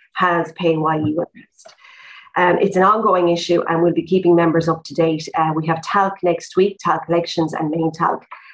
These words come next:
and we've tabled it for discussion at both talcs. So we're hoping that we can come up with a, a practical arrangement and a clear line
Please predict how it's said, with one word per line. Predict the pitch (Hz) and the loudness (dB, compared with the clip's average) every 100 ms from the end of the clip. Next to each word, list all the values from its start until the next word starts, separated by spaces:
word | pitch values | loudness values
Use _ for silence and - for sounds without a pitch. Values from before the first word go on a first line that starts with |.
| - | -4
and | 170 | 2
we've | 175 170 | 4 2
tabled | - 180 180 170 | 2 2 4 4
it | 170 - | 2 0
for | 175 | 0
discussion | 156 - 165 160 160 156 | 0 -2 -2 0 -6 -6
at | 170 | -6
both | - 156 156 | -2 -2 -2
talcs. | 160 156 - - - | -8 -8 -10 -18 -4
So | 175 - - _ - | -2 -2 -8 _ -4
we're | 175 | 0
hoping | 196 202 190 | 2 2 2
that | 175 170 | 0 0
we | - | -2
can | 165 | -6
come | 165 | 0
up | 170 - | -2 0
with | 165 | -4
a, | 165 160 | -2 -2
a | 170 | -2
practical | - 180 - - 160 | -2 -4 -4 -8 -4
arrangement | 160 160 160 165 165 - - - - | -2 -2 0 0 -2 -6 -20 -16 0
and | 180 | 2
a | 170 | 2
clear | - 185 170 165 | 2 4 4 4
line | 165 160 | 4 2